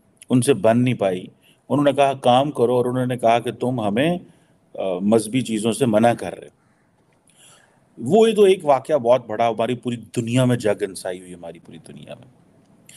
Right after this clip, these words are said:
लेकिन अभी आज़ाद कश्मीर का शहर है मीरपुर,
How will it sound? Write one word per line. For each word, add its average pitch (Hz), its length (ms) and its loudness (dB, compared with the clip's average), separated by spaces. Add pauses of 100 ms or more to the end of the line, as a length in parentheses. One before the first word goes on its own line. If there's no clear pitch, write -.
(280)
लेकिन 156 220 2
अभी 170 300 -2
आज़ाद 131 480 4
कश्मीर 135 460 -4
का 135 200 0
शहर 123 400 -2
है 110 200 -2
मीरपुर, 98 640 -4